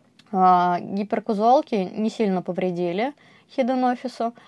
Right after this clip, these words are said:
потому что, э, там я использовала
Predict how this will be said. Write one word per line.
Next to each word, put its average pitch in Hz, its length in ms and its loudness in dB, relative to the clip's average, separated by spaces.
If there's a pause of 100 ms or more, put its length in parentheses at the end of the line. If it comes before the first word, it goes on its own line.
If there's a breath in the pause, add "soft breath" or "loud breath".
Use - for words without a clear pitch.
(280 loud breath)
потому 202 500 2
что, 240 580 0 (1200 soft breath)
э, 185 580 2 (120)
там 247 240 6
я 202 320 4
использовала 175 1300 0